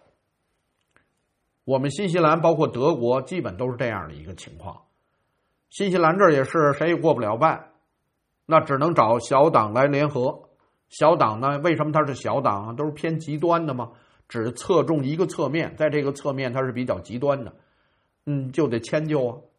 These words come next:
那你怎么办？最后呢，甚至这边是国家党，那边是工党，一红一蓝，就为了争-，争取中间的这几个小党，两边呢待价而沽，瞒天要价，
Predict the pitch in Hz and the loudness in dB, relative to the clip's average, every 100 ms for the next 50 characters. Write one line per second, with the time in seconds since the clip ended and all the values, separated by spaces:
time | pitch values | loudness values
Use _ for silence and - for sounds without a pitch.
0 | _ - 139 147 110 104 131 - _ _ | _ -8 -4 -2 -4 -4 -8 -10 _ _
1 | _ _ _ _ _ _ _ 185 165 180 | _ _ _ _ _ _ _ 2 6 8
2 | 185 156 147 185 139 123 156 165 165 165 | 6 6 4 4 4 2 2 2 2 4
3 | 160 160 160 165 156 123 127 151 147 147 | 2 2 2 4 6 4 2 2 4 4
4 | 147 160 151 104 117 147 - 143 160 123 | 2 -2 0 0 0 -2 -4 -4 -2 -2
5 | 113 147 - _ _ _ 190 170 143 139 | -2 -4 -12 _ _ _ 4 6 6 4
6 | - 165 202 202 233 208 - 95 98 175 | 0 4 4 6 4 2 -4 -6 -4 -4
7 | 175 160 160 156 151 117 98 110 123 131 | 0 2 4 2 0 -2 -4 -4 -2 -2
8 | 123 90 101 - 123 113 127 180 165 151 | -2 -6 -10 -8 -4 -4 0 0 0 -4
9 | - _ _ - 196 147 131 156 123 147 | -8 _ _ 2 4 4 2 4 4 2
10 | 165 185 202 - _ 120 156 202 254 - | 0 -4 -6 -10 _ 2 4 4 0 -2
11 | 175 165 127 120 131 | 2 4 4 2 -2